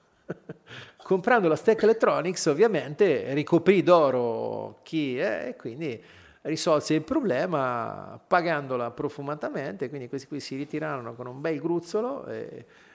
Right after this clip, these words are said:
e Bill Gates poté continuare a, a vendere il Double Space, che poi dopo non è più stato usato, perché poi le memorie di massa hanno cominciato ad aumentare. Adesso, sì, cioè, avevo un hard disk da venti mega,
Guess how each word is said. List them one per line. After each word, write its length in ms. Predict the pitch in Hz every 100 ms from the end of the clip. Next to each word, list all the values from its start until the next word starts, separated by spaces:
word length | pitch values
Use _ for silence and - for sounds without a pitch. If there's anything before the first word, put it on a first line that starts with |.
| _ -
e 640 | 139 117 107 104 - - -
Bill 160 | 156 220
Gates 460 | 139 127 151 190
poté 280 | - 123 135
continuare 600 | - 156 185 135 117 120
a, 480 | 104 104 101 - - 135 _ _ _ _ _
a 80 | 131
vendere 260 | 135 127
il 60 | 120
Double 260 | 123 135 170
Space, 360 | - 131 131
che 120 | -
poi 180 | 110 131
dopo 400 | 127 131 - 101 - - - _
non 280 | 143 123 143
è 80 | 120
più 160 | - 143
stato 320 | - 135 156
usato, 420 | 131 131 135 117
perché 220 | 110 104
poi 280 | 107 120 110
le 100 | 101
memorie 380 | 101 120 127 123
di 100 | 120
massa 300 | 120 120 107
hanno 80 | -
cominciato 500 | 110 110 - 120 110
ad 80 | 120
aumentare. 800 | 117 127 123 135 110 104 117 - _ _ _ _ _
Adesso, 580 | 104 117 123 - 107 104
sì, 180 | - -
cioè, 240 | - 117 95 _ _ _ _ _ _ - _ _ _
avevo 280 | 135 160 156
un 40 |
hard 140 | 147 143
disk 200 | 170 -
da 80 | 139
venti 320 | 147 143 147
mega, 520 | 135 117 120 156 196